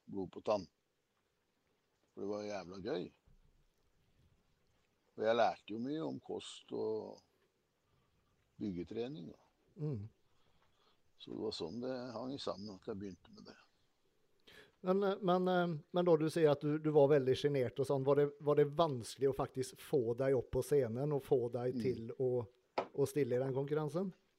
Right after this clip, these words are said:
Speaker 1: Ja. Altså, Harald var flink, vet du. Flink til å coache meg.
Speaker 2: Mm.
Speaker 1: Poseringer og sånt, så. Men du vet, jeg var jo stoneface.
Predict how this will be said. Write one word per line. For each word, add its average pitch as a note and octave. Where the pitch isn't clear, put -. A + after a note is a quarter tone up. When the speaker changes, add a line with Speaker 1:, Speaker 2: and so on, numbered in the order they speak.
Speaker 1:
Ja. -
Altså, C#3
Harald A2
var B2+
flink, G#2+
vet A2+
du. G#2
Flink G#2+
til B2
å G2
coache -
meg. -
Speaker 2:
Mm. C#3+
Speaker 1:
Poseringer F#2
og F#2
sånt, G2
så. F#2
Men G2+
du A2
vet, G2
jeg A#2
var F#2
jo F#2+
stoneface. -